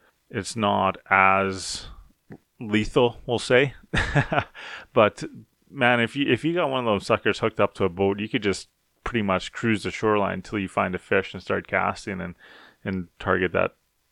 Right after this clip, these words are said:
that fish. And it's definitely,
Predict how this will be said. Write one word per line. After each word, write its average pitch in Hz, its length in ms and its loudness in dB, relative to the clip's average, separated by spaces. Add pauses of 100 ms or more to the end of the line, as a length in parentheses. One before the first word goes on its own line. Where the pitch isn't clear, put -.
that 98 280 -2 (240)
fish. - 400 -2
And 98 180 -10 (380)
it's - 400 -4 (360)
definitely, 123 640 2